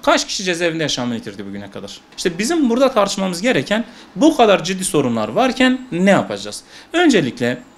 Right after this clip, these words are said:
tutsak aileleri etrafında kenetlenmek gerekiyor. Çünkü tutsak aileleri daha evvel aracınızla ilettik.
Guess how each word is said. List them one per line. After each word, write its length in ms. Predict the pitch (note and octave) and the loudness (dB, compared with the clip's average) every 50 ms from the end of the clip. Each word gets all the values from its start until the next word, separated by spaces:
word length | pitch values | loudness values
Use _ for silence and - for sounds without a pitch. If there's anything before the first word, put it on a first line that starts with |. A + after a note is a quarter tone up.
| - - | -8 -2
tutsak 440 | - D4 D4 D4 - D4 C4 - A3 | -2 0 0 4 4 2 4 4 2
aileleri 440 | F3+ D#3+ C3 A#2+ A2+ A2+ A#2 A#2 | 0 2 0 0 -2 -2 -2 -2
etrafında 520 | D3+ - - - - E3+ D3+ D3+ G#3 A3+ A3 | -2 -2 -2 0 0 0 0 2 0 -2 -2
kenetlenmek 580 | - F#3 D3+ C#3+ - B2+ A#2+ A2+ A2 G#2 - | 0 0 -2 0 0 0 -2 -2 -2 -4 -6
gerekiyor. 460 | - G#2+ G2+ G2 F#2+ - G#2 G2+ - - - - - - - - - - - - | -6 -8 -8 -8 -10 -12 -14 -14 -14 -16 -20 -20 -20 -20 -20 -20 -20 -18 -10 -6
Çünkü 260 | - A3+ G#3+ B3 A#3+ | -4 -2 -2 -2 -2
tutsak 380 | - - - - C#4 C#4 C#4+ | -4 -4 0 2 2 2 4
aileleri 520 | D4 C#4 A#3+ E3+ C3 A#2+ A2+ A#2 A#2+ A2+ B2 | 2 2 4 4 2 2 0 -2 -2 -2 -2
daha 180 | D3+ F3+ G3+ | 0 2 2
evvel 200 | G#3 G#3 G3+ F#3+ | 2 2 0 0
aracınızla 720 | - D3 D3+ D3+ D3 D3 D3+ F3+ G3 G3 F#3 F#3 - - - - | 0 0 2 2 0 0 -2 -4 -4 -2 0 0 0 -2 -2 -2
ilettik. 420 | C3+ C3+ C3+ C3+ - C#3+ A2+ - | 0 0 0 0 -2 -6 -6 -6